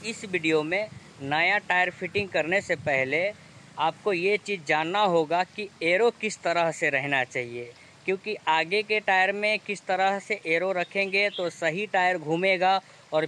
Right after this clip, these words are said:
पीछे के टायर में किस तरह से टायर को फिटिंग करेंगे तो एरो सही तरीके से घूमेगा। तो इसी वीडियो में मैं आपको बताऊंगा एरो किस तरह से रखना चाहिए, क्योंकि इस वीडियो में दो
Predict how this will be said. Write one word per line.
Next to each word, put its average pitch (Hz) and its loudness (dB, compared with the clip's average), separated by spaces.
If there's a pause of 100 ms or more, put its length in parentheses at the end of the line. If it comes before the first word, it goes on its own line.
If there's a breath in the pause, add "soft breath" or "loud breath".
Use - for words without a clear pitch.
पीछे 196 -2
के 214 -2
टायर 175 2
में 190 -2
किस 208 -10
तरह 185 2
से 220 0
टायर 170 2
को 196 -4
फिटिंग 185 -6
करेंगे 180 0 (380 loud breath)
तो 185 -4 (120)
एरो 175 2
सही 185 -2
तरीके 185 0
से 180 -2
घूमेगा। 151 0 (320 loud breath)
तो 185 -6 (120)
इसी 226 -4
वीडियो 196 2
में 220 0
मैं 208 0
आपको 180 -2
बताऊंगा 196 2
एरो 185 0 (120)
किस 185 -8
तरह 180 0
से 175 -2
रखना 160 0
चाहिए, 131 -6 (300 loud breath)
क्योंकि 226 -2
इस 214 -8
वीडियो 196 2
में 233 0 (100)
दो 208 4